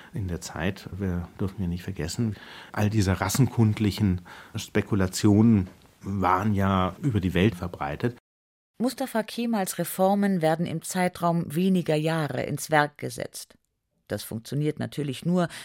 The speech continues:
Speaker 2: weil er allein regiert und die von ihm gegründete Republikanische Volkspartei ihm treu ergeben ist. Und weil er sich auf das Militär stützen kann,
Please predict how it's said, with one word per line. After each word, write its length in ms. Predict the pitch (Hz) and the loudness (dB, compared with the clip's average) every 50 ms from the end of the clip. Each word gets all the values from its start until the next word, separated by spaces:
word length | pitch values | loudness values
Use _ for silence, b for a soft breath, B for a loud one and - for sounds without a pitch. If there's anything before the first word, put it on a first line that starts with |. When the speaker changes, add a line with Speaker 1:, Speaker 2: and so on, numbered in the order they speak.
| B B B | B B B
Speaker 2:
weil 140 | 156 156 165 | 2 4 4
er 140 | 165 - - | 4 6 6
allein 380 | 175 185 196 202 208 202 185 | 6 6 8 8 8 6 6
regiert 500 | 165 160 147 117 131 143 131 123 - - - | 4 2 0 -2 -2 -2 -2 -2 -2 -4 -10
und 160 | - 127 - 139 | -10 -8 -6 -6
die 80 | 131 | -6
von 160 | - 131 131 | -4 -4 -4
ihm 160 | - - 165 151 | -2 -2 -2 -2
gegründete 640 | 151 143 - - 175 190 185 180 - - 151 135 | -2 -4 -2 0 2 2 2 2 0 -2 -2 -2
Republikanische 840 | 139 127 - 139 127 - 123 117 - 151 156 151 156 151 139 - 139 | -2 -2 -2 -4 -6 -4 -6 -6 -4 -2 0 0 0 0 -2 -4 -4
Volkspartei 840 | - - 160 160 160 - - - - 143 139 - - 151 139 139 - - - | -2 2 2 2 2 2 -2 -2 0 0 0 0 0 0 2 0 0 -4 -6
ihm 260 | - 143 135 127 - | -6 -6 -6 -8 -8
treu 300 | - - 139 143 143 139 | -6 -2 0 0 0 0
ergeben 480 | - - 131 - 170 170 135 - 101 | -2 -4 -4 -2 -2 -2 -2 -2 -6
ist. 240 | - - - - _ _ _ _ _ _ _ _ _ _ B B B B B B B B B B B B | -8 -8 -12 -16 _ _ _ _ _ _ _ _ _ _ B B B B B B B B B B B B
Und 380 | B 208 220 233 277 - - - | B 4 4 4 4 0 -6 -4
weil 160 | - 208 214 208 | 2 2 4 4
er 80 | 208 | 4
sich 220 | 185 214 196 - 196 | 2 -2 -4 -4 -4
auf 80 | - | -4
das 200 | - 196 180 - | -4 -4 -2 0
Militär 580 | 196 202 185 185 196 196 - - 202 196 180 170 | 2 2 2 2 0 -2 -2 0 2 2 2 2
stützen 520 | - - - 151 147 - - - 143 143 | 0 -2 -2 -4 -4 -4 -4 -4 -4 -4
kann, 280 | - - 123 113 - | -4 -4 -2 -2 -4